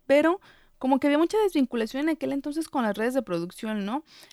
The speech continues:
Allá en el dos mil veinte yo me acuerdo que había estimaciones que hablaban que si toda la población,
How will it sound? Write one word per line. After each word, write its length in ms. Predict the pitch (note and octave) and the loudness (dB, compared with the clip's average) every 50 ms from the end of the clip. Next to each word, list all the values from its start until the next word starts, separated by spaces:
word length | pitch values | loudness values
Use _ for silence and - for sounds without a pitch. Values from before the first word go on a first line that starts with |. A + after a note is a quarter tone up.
| _ _ | _ _
Allá 240 | - G#3 G#3+ F#3+ A#3 | 0 0 2 2 2
en 80 | B3+ | 2
el 60 | D4+ D4+ | 2 2
dos 100 | D4 C4+ | 2 2
mil 160 | B3+ B3+ B3+ | 2 0 2
veinte 240 | B3+ C#4 C4+ C#4+ C4+ | 0 -2 -2 -2 -2
yo 80 | C4+ | -2
me 80 | C4+ C#4 | -2 -2
acuerdo 320 | C4+ - C#4 C#4+ D4 C#4+ | -2 -4 -2 -2 -2 -4
que 220 | _ - B3 - _ | _ -6 -6 -4 _
había 440 | - G#3 G3+ G3+ A3 A3+ A#3+ C4 C#4 | 2 2 2 2 2 0 2 0 0
estimaciones 1000 | B3+ - - - A#3+ G#3+ G#3 G3+ G3 F#3+ - - - G#3+ G#3+ A3+ A#3+ B3+ - | 0 -2 -4 -2 0 0 2 2 0 0 -2 -4 -2 -2 -2 0 -2 -2 -4
que 100 | _ B3 | _ -2
hablaban 420 | A3 F#3+ G3 G3 G3 G3+ A3 A#3+ A#3 _ | -2 2 2 2 2 2 0 -4 -4 _
que 240 | - A3 G3 F#3 - _ _ _ _ _ _ | -4 -4 -4 -4 -6 _ _ _ _ _ _
si 180 | - - A3 | -4 -4 -4
toda 180 | F#3 - C#4 D#4 | 2 4 4 4
la 120 | F4 F4 | 4 4
población, 580 | - C#4 A3+ A3 G3+ G#3 - - A#3 A#3+ B3 - | 2 2 4 4 2 2 0 -4 -4 -4 -4 -8